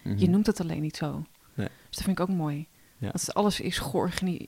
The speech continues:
Speaker 2: alles organiseer je om ergens toe te komen. Dus
Speaker 1: Ja,
Speaker 2: je
Speaker 1: klopt.
Speaker 2: eigenschappen zitten erin.
Speaker 1: Ja, nou, iedereen organiseert zijn leven wel op een bepaalde manier.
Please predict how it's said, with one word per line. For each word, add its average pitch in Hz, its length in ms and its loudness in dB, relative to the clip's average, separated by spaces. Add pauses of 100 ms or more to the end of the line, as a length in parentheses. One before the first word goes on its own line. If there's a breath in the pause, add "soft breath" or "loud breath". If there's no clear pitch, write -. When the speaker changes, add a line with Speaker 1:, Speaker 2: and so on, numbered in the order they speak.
Speaker 2:
alles 202 360 0
organiseer 196 580 2
je 208 60 4
om 175 100 0
ergens 170 280 -2
toe 185 120 -2
te - 100 -8
komen. 160 420 -2 (100)
Dus - 100 -20 (520 loud breath)
Speaker 1:
Ja, - 80 2
Speaker 2:
je 180 40 6
Speaker 1:
klopt. 123 140 6
Speaker 2:
eigenschappen 202 520 6
zitten 185 260 0
erin. 165 320 0 (320)
Speaker 1:
Ja, - 280 -4 (200 loud breath)
nou, 190 220 4
iedereen 123 380 4
organiseert 107 540 2
zijn 98 140 -2
leven 98 300 -2
wel 95 120 -2
op 98 160 -2
een 98 80 0
bepaalde 98 380 0
manier. 98 460 0